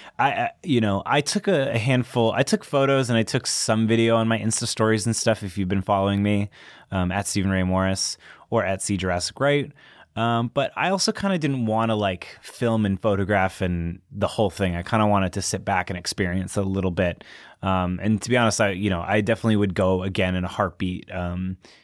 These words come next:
and maybe even take less photos and kinda just allow myself to kinda soak it in. Um, but that's how the, um, in general, uh, guys kind of also recommended the way doing that. So I feel like I'm gonna pass that advice along. So, um,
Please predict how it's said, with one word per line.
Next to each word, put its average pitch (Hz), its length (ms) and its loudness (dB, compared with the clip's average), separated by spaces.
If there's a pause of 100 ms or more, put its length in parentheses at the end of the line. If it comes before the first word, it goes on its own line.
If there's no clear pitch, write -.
(140)
and 95 300 0
maybe 98 280 0
even 92 220 -2
take 98 220 -2
less 95 240 -2
photos 90 380 -6
and 90 100 -4
kinda 92 220 -2
just 92 240 -2
allow 90 240 2
myself 90 360 -2
to 95 80 -2
kinda 90 200 -2
soak 90 340 -2
it 90 80 -2
in. 92 300 0 (460)
Um, 123 260 0
but - 160 -6
that's 160 180 -2
how 131 100 4
the, 107 360 2 (400)
um, 95 420 2
in 104 180 2
general, 92 600 2
uh, 90 440 -4 (540)
guys 95 360 2
kind 98 200 0
of 92 320 -4 (140)
also 117 320 2
recommended 92 580 0
the 92 80 -2
way 90 180 -2
doing 95 260 -2
that. 92 120 -4
So 123 120 0
I - 20 2
feel 135 160 0
like 127 120 -4
I'm 110 120 2
gonna 101 160 0
pass 95 260 -4
that 92 140 -2
advice 90 400 -4
along. 92 460 -2 (280)
So, 95 560 2 (380)
um, 95 540 2